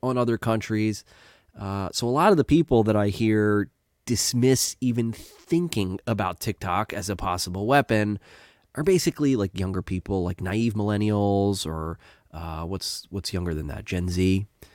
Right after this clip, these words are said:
Uh, so people who just, like, who only see the surface. They just see an a-, an app with dancing on it. That's all they see. They don't know how to read between the lines and look deeper and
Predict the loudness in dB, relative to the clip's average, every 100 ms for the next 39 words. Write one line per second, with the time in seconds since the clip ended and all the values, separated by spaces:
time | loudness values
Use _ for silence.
0 | _ _ _ -14 -10 -8 -8 -8 -6 -2
1 | -2 4 4 6 4 4 2 2 -2 -2
2 | -4 _ _ _ _ _ -4 -4 0 4
3 | 6 6 6 6 4 4 6 6 6 -2
4 | -2 -2 -2 -2 0 4 4 2 -2 -4
5 | -2 0 -2 -4 2 4 4 0 0 -2
6 | -2 -2 -2 -4 -6 -8 -10 -12 -6 -2
7 | 2 4 2 2 -2 -2 2 2 2 2
8 | 4 6 6 4 2 2 4 2 2 2
9 | 4 6 6 6 2 -2 -8 -18 -18 -18
10 | -8 -4 -2 2 2 2 2 4 2 0
11 | -4 -20 -16 -8 -4 -4 -4 -6